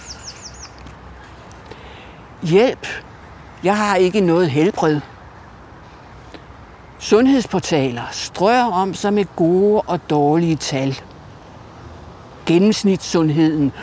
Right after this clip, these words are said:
for gennemsnitlige humane hallucinationer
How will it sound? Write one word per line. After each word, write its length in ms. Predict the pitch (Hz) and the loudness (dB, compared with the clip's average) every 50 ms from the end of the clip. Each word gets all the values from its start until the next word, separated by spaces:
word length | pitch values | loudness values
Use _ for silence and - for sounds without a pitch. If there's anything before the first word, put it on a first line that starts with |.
| - - - | -14 -10 -2
for 160 | - 165 135 - | -2 -2 0 2
gennemsnitlige 1080 | 160 160 175 196 214 220 190 - - - - 170 165 196 202 - - 190 202 185 160 | 2 2 4 4 2 0 -2 -4 -8 -6 -2 0 0 0 0 -2 -4 -2 0 2 2
humane 760 | 143 - - 160 160 147 139 151 170 185 196 202 208 208 196 | 0 2 0 0 2 2 2 2 2 2 2 2 2 2 0
hallucinationer 1200 | 175 156 165 160 170 175 151 - - 170 160 165 160 147 - - - 202 254 233 220 202 190 185 | 0 0 0 0 0 0 -2 -2 -2 -2 0 0 0 -2 -2 0 0 0 0 0 -2 -2 -2 -4